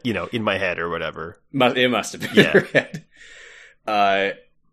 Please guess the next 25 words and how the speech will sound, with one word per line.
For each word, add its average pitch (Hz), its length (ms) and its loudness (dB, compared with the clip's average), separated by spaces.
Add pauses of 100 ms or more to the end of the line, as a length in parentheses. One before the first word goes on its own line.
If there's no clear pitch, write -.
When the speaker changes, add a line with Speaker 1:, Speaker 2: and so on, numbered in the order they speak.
(160)
Speaker 2:
but 143 200 -2
then 208 180 2
we, 302 200 0
we 180 160 -4
pan 220 320 -6
over 202 260 0
and 120 100 -2
we 120 80 -2
see 180 260 -4
that 135 200 -4
someone 233 300 -2
is 147 220 -4
eavesdropping 101 640 -6
on 73 220 -12
them. - 300 -20 (140)
And 107 300 -6
did 123 180 -6
you 156 120 -6
catch - 240 -6
who 196 100 -2
this 190 180 -4
was? 202 300 -6
Speaker 1:
It 110 80 -4
was 101 160 -6
Xigbar, 160 520 0